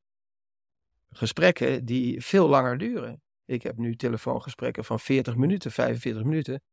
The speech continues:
Ik kan je zeggen, dat heb ik in mijn, heel mijn leven niet gehad. Dat is nieuw en dat is geweldig, want de andere partij waar ik mee spreek, en of dat nou een familielid is of, eh,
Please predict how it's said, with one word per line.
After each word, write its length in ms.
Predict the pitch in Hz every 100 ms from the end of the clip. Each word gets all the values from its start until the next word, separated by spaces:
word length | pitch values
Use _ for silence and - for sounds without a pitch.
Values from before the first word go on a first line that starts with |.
| _ _ _ _ _
Ik 140 | -
kan 140 | 135 120
je 60 |
zeggen, 220 | 117 117 117
dat 100 | 113
heb 160 | 113
ik 60 | 113
in 60 |
mijn, 120 | 117 113
heel 180 | 147
mijn 120 | 123 127
leven 240 | 131 123
niet 140 | 131
gehad. 360 | 123 202 151 - _ _ _ _ _
Dat 140 | - 123
is 60 |
nieuw 220 | 156 151
en 120 | 127 131
dat 80 |
is 60 | 127
geweldig, 640 | - 143 208 175 123 - -
want 340 | 127 127 - _ _ _ _ -
de 120 | -
andere 680 | 156 170 143 135 131 131 - _ _ _ _ _ -
partij 400 | 117 117 135 123
waar 140 | 123
ik 80 | 123
mee 160 | 123
spreek, 360 | 127 - 196 131 _
en 180 | - 120
of 100 | 123
dat 140 | 113
nou 280 | 110 117 117
een 240 | 113 107 - _ _ _ _
familielid 720 | _ - 120 131 135 131 131 -
is 220 | 120 -
of, 300 | 123 113 -
eh, 120 | -